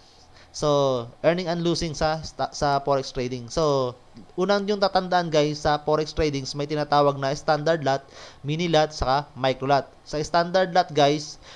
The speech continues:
kung bibili ka ng one lot, may equivalent yun na one hundred thousand unit currency. Or masabi natin, one, kung kadalasan naman is dollar, one hundred thousand dollars ang kailangan mo sa one lot. Then, sa mini lot, guys, kung may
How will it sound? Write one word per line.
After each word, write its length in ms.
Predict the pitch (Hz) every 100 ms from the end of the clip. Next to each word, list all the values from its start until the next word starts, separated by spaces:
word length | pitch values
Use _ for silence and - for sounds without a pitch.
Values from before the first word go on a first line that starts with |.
| -
kung 160 | 139
bibili 320 | 147 170 180
ka 160 | 185 175
ng 480 | 175 170 165 156 156
one 220 | 180 175
lot, 240 | 151 151 -
may 240 | - 139 143
equivalent 480 | 165 151 160 160 156
yun 160 | 139
na 240 | 135 139 -
one 160 | 123 143 147 147 147 143 -
hundred 340 | 147 147 151 143 147
thousand 400 | 143 143 131 131
unit 240 | 135 143
currency. 560 | - 123 123 120 135 95
Or 240 | 120 123
masabi 380 | 131 131 151 156
natin, 180 | 156 151
one, 240 | 147 147 - - -
kung 320 | 151 139 131 -
kadalasan 400 | 143 147 156 151
naman 220 | 165 151
is 100 | 127
dollar, 320 | 135 131 143 135
one 220 | 131 135
hundred 420 | 139 139 147 147 - - -
thousand 320 | 135 127 143
dollars 320 | 127 127 127 117
ang 80 |
kailangan 320 | 127 131 123 127
mo 80 |
sa 160 | 135 139
one 240 | 117 113
lot. 240 | 131 139 - - -
Then, 240 | 131 135 131
sa 160 | 147
mini 240 | 156 180 196
lot, 160 | 196 170
guys, 320 | 160 165 160
kung 160 | 151 135
may 320 | 139 135 135